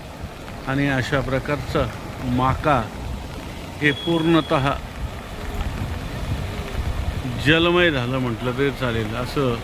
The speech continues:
प्रत्येक या ठिकाणी भागाची परिस्थिती आहे.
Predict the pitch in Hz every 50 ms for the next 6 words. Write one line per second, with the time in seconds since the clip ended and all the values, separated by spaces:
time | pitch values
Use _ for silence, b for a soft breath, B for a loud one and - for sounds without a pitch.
0 | - - 135 127 - - 151 143 135 - - - - - - - - - - -
1 | - - - - - - - - - - - - - - 135 139 135 123 - 135
2 | 123 131 131 131 131 131 127 117 101 - - - - - - - - - - -
3 | - - - - - - - - - 131 135 123 127 123 135 131 - 147 135 -
4 | 143 131 131 120 - - 127 120 127 123 117 104 95 - - -